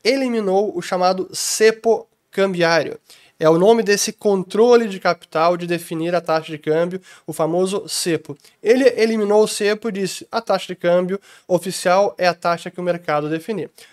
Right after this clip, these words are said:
Mas quando entrou Alberto Fernandes no poder, eles mudaram, voltaram com o cepo cambiário, e a foto que nós temos agora, novamente, é de um grande descolamento entre a taxa do dólar blue e a taxa de câmbio do dólar oficial,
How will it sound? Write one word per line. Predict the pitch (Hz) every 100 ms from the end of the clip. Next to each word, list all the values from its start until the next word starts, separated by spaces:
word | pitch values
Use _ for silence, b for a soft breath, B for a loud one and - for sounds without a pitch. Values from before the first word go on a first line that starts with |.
| b
Mas | 247 269
quando | - 269
entrou | 233 220 214 214
Alberto | 185 165 180 175 175
Fernandes | 151 165 156 160 160 151 147 -
no | 165 151 151
poder, | 190 175 208 262 B B
eles | 247 226
mudaram, | 226 190 196 214 -
voltaram | 180 208 202 175 180 180
com | 170 170
o |
cepo | 160 - 151 156
cambiário, | 156 175 175 175 214 262 - B B B
e | 262
a | 262
foto | 247 226 -
que |
nós | 220 185
temos | - 190 180 -
agora, | 202 208 185 214 202
novamente, | 190 180 165 180 190 - 208 b b
é | b 175
de | 175
um | 185
grande | 175 220 285 240
descolamento | 220 214 214 175 165 175 185 185 165
entre | 156 151 151 156
a | 156
taxa | 147 180 208 196 - 196
do | - 165 156
dólar | 143 139 165
blue | 180 240 285 285 B B B
e | - 233 240
a |
taxa | 214 196 196
de |
câmbio | 190 175 175 185
do | 175
dólar | 175 151 156
oficial, | 151 185 - 139 -